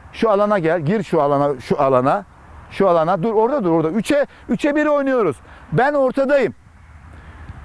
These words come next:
Ben ortadayım. Veya sen geç ortaya. Sen geç ortaya.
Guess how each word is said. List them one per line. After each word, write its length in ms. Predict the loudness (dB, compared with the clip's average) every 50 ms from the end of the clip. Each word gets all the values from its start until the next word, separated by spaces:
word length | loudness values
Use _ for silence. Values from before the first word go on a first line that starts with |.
| -6 -2 0
Ben 120 | 0 2
ortadayım. 540 | 2 0 0 0 0 0 0 0 0 -2 -4 -8 -4 0
Veya 300 | 0 2 2 2 0 0
sen 280 | 0 -2 -2 -2 -2
geç 180 | -2 -4 -2 0
ortaya. 540 | 0 0 0 2 0 2 2 2 2 0 -2 -6 -16 -20 -20 -20 -20 -20 -20 -18 -18 -18 -18 -18 -18 -20 -20 -20 -20 -20 -18 -18 -18 -16 -16 -14 -14 -14 -14 -16 -16 -10
Sen 240 | -4 -2 0 0 2
geç 200 | 0 0 0 2
ortaya. 540 | 2 2 2 2 0 2 2 2 2 0